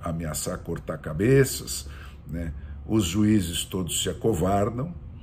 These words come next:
são chamados pra sala do trono, mas então o Edward Coke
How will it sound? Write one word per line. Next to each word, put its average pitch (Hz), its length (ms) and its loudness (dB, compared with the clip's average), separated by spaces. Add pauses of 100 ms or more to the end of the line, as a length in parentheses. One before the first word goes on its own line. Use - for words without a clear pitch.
(180)
são 90 240 -6
chamados 90 480 0
pra 92 180 -4
sala 90 300 -2
do 139 140 0
trono, 127 440 0 (680)
mas 104 220 -2
então 143 540 2 (640)
o 95 200 2
Edward 147 380 6
Coke 113 460 2